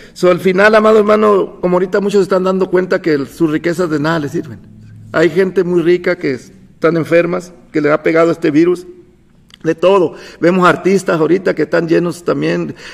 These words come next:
ah, gente famosa del, de los deportes, pero ¿de, de qué sirven los millones? Entonces hoy más que nunca debemos de confiar en Dios. Mateo nueve, Ma-, Mateo siete, Ma-,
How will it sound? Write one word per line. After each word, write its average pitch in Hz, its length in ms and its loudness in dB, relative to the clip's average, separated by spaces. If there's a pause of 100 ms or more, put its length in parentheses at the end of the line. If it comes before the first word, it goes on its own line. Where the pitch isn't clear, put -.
ah, 147 260 2
gente 180 280 0
famosa 170 440 0
del, 139 360 -2
de 143 100 2
los 139 180 0
deportes, 165 580 -4 (440)
pero 165 260 2
¿de, 170 120 2
de 170 120 0
qué 190 100 2
sirven 185 360 0
los 170 100 0
millones? 165 520 -4 (260)
Entonces 175 300 2
hoy 202 160 8
más 196 160 2
que 196 100 2
nunca 196 300 0
debemos 170 320 2
de 170 100 0
confiar 147 380 -4
en 143 100 -4
Dios. 135 340 -8 (340)
Mateo 196 500 6
nueve, 202 500 4
Ma-, - 400 -4
Mateo 175 360 4
siete, 208 640 2 (1000)
Ma-, - 340 -2